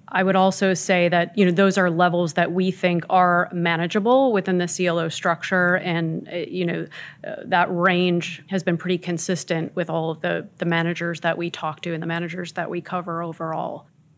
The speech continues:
From a triple C or downgrade perspective within the underlying C L Os, yes, we are seeing that kinda come through.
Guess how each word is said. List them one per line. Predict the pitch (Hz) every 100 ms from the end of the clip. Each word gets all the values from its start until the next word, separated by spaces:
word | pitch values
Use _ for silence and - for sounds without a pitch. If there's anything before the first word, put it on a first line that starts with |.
| _
From | 220 208
a | 196
triple | 196 226 233
C | 208 214 202 196 202
or | 175 170
downgrade | 156 202 196 208 190 196 185 -
perspective | 202 - 175 180 180
within | 185 180 185
the | 180
underlying | 185 185 185 175 175 170 170
C | 156 175 180
L | 175
Os, | 170 170 165
yes, | 170 180 170 -
we | 185 170
are | 165
seeing | - 185 175
that | 175 180 -
kinda | 175 165
come | - 165
through. | 160 180 185 190 226